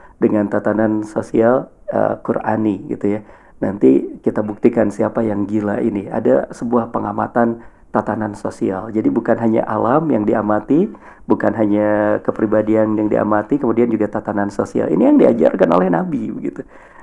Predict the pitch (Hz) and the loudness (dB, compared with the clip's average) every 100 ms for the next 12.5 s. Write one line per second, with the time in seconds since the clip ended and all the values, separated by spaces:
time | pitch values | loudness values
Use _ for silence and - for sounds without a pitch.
0 | - 143 202 170 131 120 139 139 160 151 | -10 0 0 4 4 6 4 4 2 4
1 | 139 139 139 151 139 135 156 165 190 190 | 2 2 -2 0 0 2 0 -2 -2 0
2 | 135 - 147 160 151 - 139 - - - | 0 4 4 4 0 2 0 0 -4 -6
3 | - - - - - 131 202 - 131 127 | -12 -18 -20 -6 0 2 2 2 2 2
4 | 131 117 160 196 151 117 113 127 139 - | 2 2 4 4 6 6 4 2 -2 0
5 | - 123 - - 117 - 123 117 117 117 | 2 4 2 2 0 2 2 6 4 4
6 | 113 110 107 110 113 110 110 117 113 110 | 4 2 2 0 2 2 2 2 2 2
7 | 120 120 170 - - - - - - - | 2 2 0 0 -4 0 -2 -4 -10 0
8 | 117 107 - - - _ _ - 113 113 | 4 4 0 -6 -20 _ _ -4 -4 -2
9 | - 107 107 110 110 110 104 101 101 101 | 0 2 4 6 4 4 0 -2 -2 -4
10 | 101 104 104 104 120 110 110 113 101 101 | -2 0 0 0 0 0 -4 -4 -2 -4
11 | 98 104 110 104 101 - 107 101 101 - | -4 -6 -4 0 0 0 -2 -2 -4 -8
12 | 104 101 101 104 101 | 0 0 2 0 -2